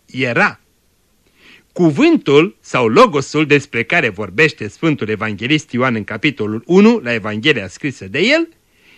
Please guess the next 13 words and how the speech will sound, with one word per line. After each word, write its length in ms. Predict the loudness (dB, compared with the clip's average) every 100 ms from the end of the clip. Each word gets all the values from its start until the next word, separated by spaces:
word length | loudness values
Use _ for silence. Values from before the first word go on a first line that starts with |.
| _
este 640 | -6 -2 -2 -4 -8 -8 -12 _
Fiul 600 | -2 0 2 2 2 0 -12 -6
lui 340 | 0 0 0 _
Dumnezeu, 840 | -6 -2 0 -2 -2 0 0 0 _ _ _ -8
Iisus 640 | -4 -4 -6 -2 -2 -4 _
Hristos. 640 | -4 -4 -4 -8 -8 -10 _ _ _ _ _ _ _ _ _ _ -20 _
Începutul 680 | -4 0 2 2 2 2 0
arătat 500 | 0 -2 0 0 0
în 120 | 0 0
versetul 500 | 0 0 -2 0 2
de 100 | 4
mai 220 | 4 0
sus, 420 | -4 -6 -6 -14